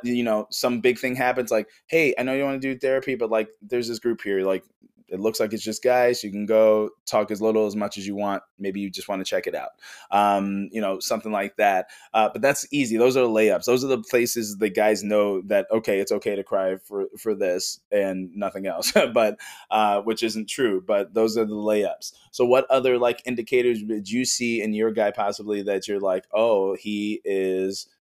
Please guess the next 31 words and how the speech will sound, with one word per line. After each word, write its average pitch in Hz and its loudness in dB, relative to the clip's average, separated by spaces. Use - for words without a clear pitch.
possibly 110 -4
going 123 0
through 117 2
a 104 2
little 95 2
something," 80 -8
you 90 -8
know, 87 -6
if 120 2
work 90 -2
is 85 -6
tough, 78 -8
if 127 2
you 110 -2
notice, 104 0
like, 92 -2
you 107 -4
know, 101 0
have 120 0
noticed 110 2
some 113 -4
sort 110 -2
of 98 -10
decline 107 -4
in 101 -8
part 107 -2
of 104 -4
his 98 -8
life, 98 0
you 104 -6
know, 98 -4